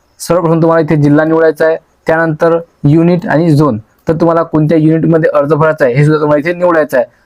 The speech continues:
तर बघा मित्रांनो, ही संपूर्ण माहिती तुम्हाला आधीच या ऑफिशियल नोटिफिकेशनमध्ये बघून घ्यायची आहे की तुम्हाला कोणत्या युनिटमध्ये किती जागा आहे, त्यानंतर कोणत्या युनिटमध्ये कोणकोणते गावे इथे येतात. तर ही संपूर्ण माहिती तुम्हाला इथे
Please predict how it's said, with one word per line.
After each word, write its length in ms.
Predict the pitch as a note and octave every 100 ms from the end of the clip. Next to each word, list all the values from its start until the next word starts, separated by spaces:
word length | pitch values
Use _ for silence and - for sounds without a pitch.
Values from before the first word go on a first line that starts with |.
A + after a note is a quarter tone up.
| -
तर 60 | E3+
बघा 160 | F3
मित्रांनो, 320 | F3+ F3 E3+ E3+
ही 120 | D#3+
संपूर्ण 420 | D#3+ D#3+ E3+ F3
माहिती 220 | E3+ D3+
तुम्हाला 200 | D3+ D#3+
आधीच 440 | D#3 D3+ D3 - -
या 120 | D#3+
ऑफिशियल 540 | D3+ C#3+ E3 D3+ E3+ D#3+
नोटिफिकेशनमध्ये 800 | D3+ C#3 D3 D3 C#3+ C#3+ C#3+ F3
बघून 320 | D#3+ E3 D#3+
घ्यायची 300 | D#3+ D3 D3+
आहे 100 | D3 - _ _
की 60 | D3+ -
तुम्हाला 240 | D#3 D#3+ D#3+
कोणत्या 360 | D#3 D3+ D#3+
युनिटमध्ये 460 | D#3 D#3+ E3+ D#3 D3
किती 240 | D3 D#3
जागा 280 | D3+ D3 D3
आहे, 120 | C#3+ C#3+ _ _
त्यानंतर 300 | D#3+ D#3+ E3+
कोणत्या 360 | E3 D#3+ D#3 E3+
युनिटमध्ये 460 | D#3+ D#3+ E3 D3+ C#3+
कोणकोणते 480 | C#3+ D3 D#3 D3
गावे 320 | D3 C#3 D3 D#3
इथे 160 | D3+
येतात. 220 | D#3 D#3
तर 380 | D3 _ _ -
ही 80 | E3
संपूर्ण 400 | D#3+ D3+ E3 D#3+
माहिती 200 | D3+ C#3+
तुम्हाला 220 | C#3+ C#3+
इथे 160 | C#3